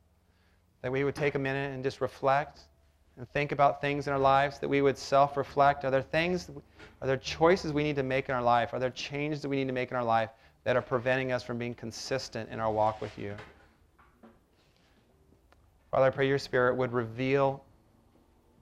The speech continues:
things in our life that need to be changed,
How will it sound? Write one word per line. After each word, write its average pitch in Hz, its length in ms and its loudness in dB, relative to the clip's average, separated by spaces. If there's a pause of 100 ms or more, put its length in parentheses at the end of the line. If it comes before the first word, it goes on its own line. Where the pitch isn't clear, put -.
(420)
things 135 280 -2
in 143 60 -2
our 143 80 0
life 113 400 4
that 120 100 -6
need 120 60 -4
to 117 60 -6
be 117 100 -6
changed, 120 640 -8